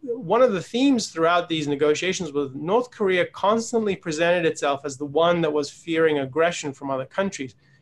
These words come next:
And it demanded things like diplomatic recognition and, and a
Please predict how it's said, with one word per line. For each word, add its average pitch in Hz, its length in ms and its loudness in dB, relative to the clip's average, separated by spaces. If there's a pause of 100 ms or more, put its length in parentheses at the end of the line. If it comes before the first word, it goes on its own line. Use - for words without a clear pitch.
(240)
And 165 120 2
it 156 120 2
demanded 170 640 0
things 165 280 -2
like 139 340 -2 (300)
diplomatic 160 720 0
recognition 151 920 -2
and, 135 300 -4
and 135 160 -10
a 131 80 -8